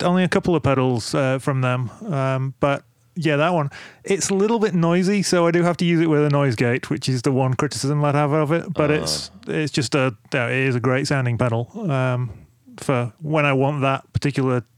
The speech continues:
Speaker 1: you know, singing, lyrical lead kinda sound.
Speaker 2: Is that,
Speaker 1: It's,
Speaker 2: is that
Speaker 1: it's
Speaker 2: one that you have to put way up in the, in the front of the chain?
Speaker 1: Um, it's,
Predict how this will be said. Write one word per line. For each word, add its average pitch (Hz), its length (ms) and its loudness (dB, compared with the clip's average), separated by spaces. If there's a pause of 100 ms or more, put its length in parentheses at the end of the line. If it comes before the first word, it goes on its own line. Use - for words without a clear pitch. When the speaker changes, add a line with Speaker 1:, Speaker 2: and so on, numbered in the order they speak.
(120)
Speaker 1:
you 135 80 0
know, 123 120 0
singing, 127 540 -2 (460)
lyrical 135 800 2
lead 123 340 2
kinda 123 240 -2
sound. 123 400 -4 (300)
Speaker 2:
Is 98 140 -4
that, 107 240 0
Speaker 1:
It's, - 160 -2
Speaker 2:
is 101 100 -2
that 107 160 2
Speaker 1:
it's 101 80 0
Speaker 2:
one 104 160 0
that 101 80 0
you 95 200 0
have 98 180 -4
to 95 100 -4
put 95 260 -4
way 90 360 -2
up 87 220 -2 (240)
in 85 140 -6
the, 76 420 -6 (100)
in 82 80 -8
the 73 40 -10
front 85 240 -6
of 82 60 -6
the 78 80 -8
chain? 85 380 -6 (1300)
Speaker 1:
Um, 214 280 0
it's, 208 420 -2